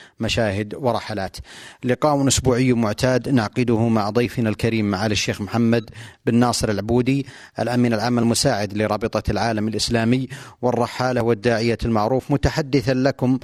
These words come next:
عن بعض من زياراته ومشاهداته لأحوال المسلمين في العالم. في بدء هذا اللقاء، باسم مستمعي ومستمعات إذاعة القرآن الكريم، يسرني أن أرحب بمعالي الشيخ محمد العبودي،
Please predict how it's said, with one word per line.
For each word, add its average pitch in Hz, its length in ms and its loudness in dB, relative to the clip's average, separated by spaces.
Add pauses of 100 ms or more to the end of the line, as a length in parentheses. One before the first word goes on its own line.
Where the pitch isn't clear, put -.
(220)
عن 123 180 0
بعض 127 240 2
من 113 180 0
زياراته 110 720 0
ومشاهداته 107 1080 -2 (380)
لأحوال 123 440 0
المسلمين 107 640 0 (260)
في - 100 -4
العالم. 101 400 -4 (260)
في - 160 -2
بدء 135 260 2
هذا 123 180 2
اللقاء، 127 400 0
باسم 123 440 0
مستمعي 117 500 0
ومستمعات 113 680 -2
إذاعة 113 280 0
القرآن 110 360 -2
الكريم، 107 200 -2 (680)
يسرني 123 540 2
أن 110 80 0
أرحب 117 580 -2
بمعالي 104 360 -2
الشيخ - 320 -4
محمد 107 480 -4 (380)
العبودي، 117 640 0